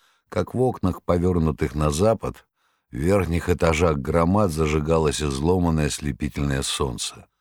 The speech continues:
Глаз Воланда горел так же, как одно из таких окон, хотя Воланд был спиной к закату. Но тут что-то заставило Воланда отвернуться от города и обратить своё внимание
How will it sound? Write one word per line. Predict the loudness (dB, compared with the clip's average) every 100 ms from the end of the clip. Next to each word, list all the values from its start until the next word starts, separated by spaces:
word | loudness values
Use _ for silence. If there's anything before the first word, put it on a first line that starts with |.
| _ _ _ _
Глаз | 0 2 2 2
Воланда | 2 4 4 4 2
горел | 4 4 4 2
так | 2 2 2
же, | 0
как | 0 2
одно | 2 2 2
из | 0
таких | -2 -2 -2 -4 0
окон, | -2 -2 -12 -12 _ _ _ _ _
хотя | -2 -2 0
Воланд | 0 2 4 2 -2
был | -4 -4
спиной | -4 -4 -2 -2 -2
к |
закату. | -4 -6 -6 -14 -14 -20 -20 _ _ _ _ -6
Но | -4
тут | -2 -4
что-то | 0 -2 0 2
заставило | 2 2 2 2 4 4
Воланда | 4 4 4 4 2
отвернуться | 2 2 2 2 0 2 0
от | 2
города | 0 2 2 2
и |
обратить | 2 0 0 -4 -4
своё | 0 0
внимание | 2 2 2 2 2 0